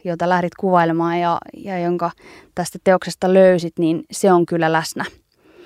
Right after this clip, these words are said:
Tää sodan sävel on vahva kannanotto rauhan puolesta, ää, Suomen ja Neuvostoliiton välisen jatkosodan aikaan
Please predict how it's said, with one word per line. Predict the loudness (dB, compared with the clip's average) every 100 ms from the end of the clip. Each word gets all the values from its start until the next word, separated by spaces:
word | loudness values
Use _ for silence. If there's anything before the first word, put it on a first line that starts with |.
| -20 -20 _ _ _ _
Tää | 2 4 4
sodan | 2 2 2 2
sävel | 0 0 2
on | 4 2 -2 -8 _ _ -4
vahva | 2 2 2 0
kannanotto | 2 4 2 0 -2 -2
rauhan | 2 4 2 -2 -4
puolesta, | -2 0 -4 -4 -4 -4 _
ää, | -10 -6 -6 -6 -8
Suomen | -2 0 2
ja | 2
Neuvostoliiton | 4 4 0 -2 -2 -2
välisen | -2 -4 -4
jatkosodan | -2 -2 -4 -12 -6 -2
aikaan | -2 -2 -2 0 0